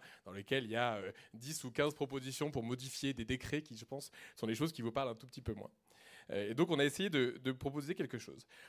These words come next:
Le constat qu'on, qu'on fait et la proposition, c'est une forme d'optimisme raisonné, c'est-à-dire de dire, «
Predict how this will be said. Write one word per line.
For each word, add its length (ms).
Le 100
constat 320
qu'on, 460
qu'on 140
fait 540
et 60
la 100
proposition, 680
c'est 180
une 120
forme 260
d'optimisme 520
raisonné, 440
c'est-à-dire 280
de 60
dire, « 240